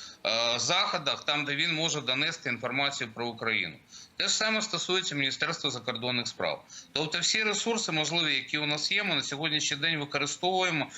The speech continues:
І використовуємо, ну, якщо брати, порівнювати з тим, що ми можемо використати, і тим, що робиться в Україні, то використовуємо достатньо ефективно. Більше просто на сьогоднішній день не можемо. Не треба ж забувати, що от з бюджету Російської Федерації вже вони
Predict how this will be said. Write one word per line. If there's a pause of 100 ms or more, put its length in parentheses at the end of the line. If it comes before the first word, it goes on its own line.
(160)
І
використовуємо,
ну,
якщо
брати, (280)
порівнювати
з
тим,
що
ми
можемо
використати,
і
тим,
що
робиться
в
Україні, (300)
то
використовуємо
достатньо
ефективно. (560)
Більше
просто
на
сьогоднішній
день
не
можемо. (440)
Не
треба
ж
забувати,
що
от
з
бюджету
Російської
Федерації
вже
вони